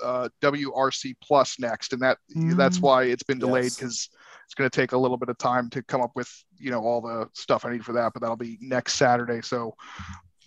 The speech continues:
Speaker 1: it's, it's some exciting stuff, 'cause I always, you know, there's so many numbers being thrown out, and, you know, we didn't go too, too deep just now. We kept it pretty simple with the numbers we gave out about Soto, but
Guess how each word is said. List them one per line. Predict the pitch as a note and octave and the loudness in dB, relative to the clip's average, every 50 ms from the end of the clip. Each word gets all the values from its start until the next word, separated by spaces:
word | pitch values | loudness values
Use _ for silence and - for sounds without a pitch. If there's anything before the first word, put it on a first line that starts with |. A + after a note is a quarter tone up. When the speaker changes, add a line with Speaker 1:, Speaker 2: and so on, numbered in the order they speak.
| _ _ _ - | _ _ _ -6
Speaker 1:
it's, | - A2 A2 - - - - - | -4 -4 -2 -2 -4 -6 -2 -2
it's | C3+ - - | 0 2 2
some | D#3+ D#3 | 2 2
exciting | C#3 - D#3 D3 C3 A#2+ | 4 4 6 6 6 6
stuff, | - - C#3+ B2 - | 4 4 4 4 4
'cause | - - | 2 2
I | B2+ | 4
always, | C3+ C#3 C3+ B2 - - - | 4 4 4 2 -2 -8 -14
you | - C3+ C3 | -8 -2 0
know, | A#2+ A2+ A2+ A#2 _ _ _ _ _ - | 0 0 0 -2 _ _ _ _ _ -4
there's | C3+ B2+ - | -2 0 2
so | F3 | 2
many | D#3+ D3 C#3 B2+ B2+ | 2 2 0 -2 0
numbers | B2+ C3 B2+ B2+ B2 - | 0 0 2 2 0 0
being | - B2 A#2+ | -2 -4 -2
thrown | A2 B2 A#2 A#2+ A#2+ B2 | 0 0 -2 0 0 0
out, | A#2+ A#2+ - | 0 0 0
and, | G#2 A2 G#2 - _ _ _ | -2 -6 -10 -12 _ _ _
you | - B2+ | -4 -2
know, | B2 A#2+ | 0 2
we | B2+ D3+ | 4 6
didn't | D#3+ D3 C3 | 6 6 6
go | C#3 C3 B2+ | 4 4 2
too, | - - - D#3 C#3+ - _ _ _ - | 2 0 -2 -2 -2 -2 _ _ _ -2
too | - F#3 G3 E3 | 2 2 2 4
deep | - D3 C3 B2 - C3 - - - - - | 4 4 4 4 2 -2 -2 -2 -4 -10 -2
just | - C3+ B2 - - | 0 2 2 2 2
now. | C3 B2 B2 B2 A#2+ B2+ C3 - | 2 4 6 6 4 2 0 -6
We | - C3+ | -12 -6
kept | - - C#3+ - C3 | 0 2 0 0 0
it | - | -4
pretty | - D3 C3 A#2+ | -4 -4 -4 -4
simple | - - C#3 B2+ C3+ B2+ | -2 -4 -2 -2 -2 -4
with | B2 - | -4 -2
the | B2+ | 0
numbers | B2+ B2 A#2+ A#2+ A2+ | 0 2 2 0 -2
we | - A#2+ | -4 -2
gave | B2 B2 A#2 | -2 0 2
out | A#2 A#2 | 2 2
about | A#2 A#2 G#2+ - | 2 2 0 0
Soto, | - - C3+ C3 B2+ B2 A#2+ A2+ - | 2 4 4 4 4 4 0 -2 -2
but | A#2 A2+ | -4 -4